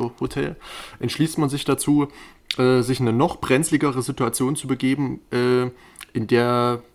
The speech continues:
die Familie isoliert und, äh,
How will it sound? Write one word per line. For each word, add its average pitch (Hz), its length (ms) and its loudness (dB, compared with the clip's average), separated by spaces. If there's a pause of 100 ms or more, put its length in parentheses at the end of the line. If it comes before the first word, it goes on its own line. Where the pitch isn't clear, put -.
(200)
die 117 200 -2
Familie 110 800 -2 (140)
isoliert 117 880 -2
und, 117 440 -4
äh, 104 500 0